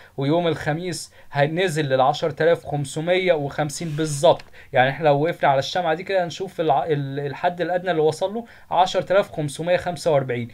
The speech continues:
يعني فرق خمس نقط. وبعد كده السهم طار حوالي، آه، واحد ونص في المية أو اتنين في المية،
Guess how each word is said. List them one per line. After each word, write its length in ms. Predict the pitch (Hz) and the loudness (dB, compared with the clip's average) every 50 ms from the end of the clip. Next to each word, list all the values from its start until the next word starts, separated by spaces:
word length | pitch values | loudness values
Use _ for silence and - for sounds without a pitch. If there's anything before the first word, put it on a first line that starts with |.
| - - - - - | -16 -20 -14 -2 2
يعني 260 | 147 131 127 127 131 | 4 4 4 2 0
فرق 320 | - - 185 190 185 - | 0 0 0 0 0 -4
خمس 440 | - - - 185 180 165 - - - | -6 -2 -2 -2 -2 -2 -6 -6 -6
نقط. 220 | 196 196 208 202 - - - - - | -4 -2 -2 -4 -6 -10 -20 -10 -4
وبعد 420 | 147 147 147 156 156 156 156 156 | -2 0 2 4 2 2 0 -4
كده 320 | 156 - 185 175 180 175 156 | -6 -6 -2 0 0 0 0
السهم 560 | 156 - - - - 180 170 143 147 147 139 | -2 -6 -6 0 2 2 2 2 0 -2 -2
طار 380 | 135 139 156 160 170 175 175 151 | -2 2 4 6 6 6 6 4
حوالي، 720 | - - 139 131 139 147 160 165 165 165 160 165 170 156 - - - - - - - - | 2 0 0 0 2 4 4 6 6 6 4 2 -4 -10 -12 -16 -20 -20 -20 -18 -8 -2
آه، 1040 | 156 143 135 131 131 131 127 127 127 127 127 131 131 131 131 127 127 127 123 123 127 | 0 2 2 2 2 2 0 0 0 -2 -2 -2 -2 -2 -2 0 2 2 4 2 2
واحد 600 | 127 135 147 151 170 175 175 - 175 151 143 139 | 0 2 4 4 4 4 4 0 -6 -8 -8 -6
ونص 380 | 135 143 175 180 180 - - | -6 -4 -4 -4 -6 -6 -8
في 120 | 156 143 - | -8 -8 -6
المية 240 | 135 147 160 180 180 | -6 -6 -4 -2 0
أو 340 | 147 135 131 131 127 127 | 0 0 0 0 -2 -4
اتنين 280 | 131 131 - 156 165 170 | -6 -8 -10 -10 -10 -10
في 120 | 143 - | -10 -8
المية، 420 | 151 143 143 151 165 175 202 214 | -8 -4 -4 -2 -2 -2 -4 -6